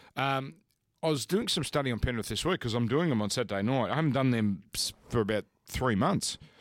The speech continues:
on Fox, so I haven't, I haven't really looked at them closely. They are putting together quietly one of the greatest seasons ever assembled,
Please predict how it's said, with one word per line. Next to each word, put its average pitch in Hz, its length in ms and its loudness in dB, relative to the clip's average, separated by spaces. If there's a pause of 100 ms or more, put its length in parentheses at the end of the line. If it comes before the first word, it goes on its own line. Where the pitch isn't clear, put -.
(200)
on 104 160 -2
Fox, - 320 -2
so 123 100 0
I 113 60 2
haven't, 135 420 -2
I 117 120 -2
haven't 135 280 -2
really 110 240 0
looked 107 240 -4
at - 60 -14
them 101 140 -8
closely. 131 560 -2 (800)
They 151 200 2
are 233 140 0
putting 185 340 0
together 113 560 -2 (1080)
quietly 143 500 4
one 131 180 -2
of 117 60 -4
the 110 60 -4
greatest 117 460 0
seasons 104 360 0
ever 90 200 -2
assembled, - 520 -2